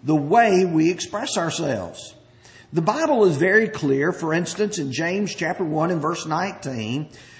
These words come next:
"So then, my beloved brethren, let every man be swift to hear, slow to speak,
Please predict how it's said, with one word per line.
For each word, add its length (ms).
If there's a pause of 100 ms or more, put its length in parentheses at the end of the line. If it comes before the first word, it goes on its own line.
"So 300
then, 240
my 160
beloved 500
brethren, 540
let 240
every 380
man 340
be 140
swift 580
to 100
hear, 680 (320)
slow 640
to 140
speak, 680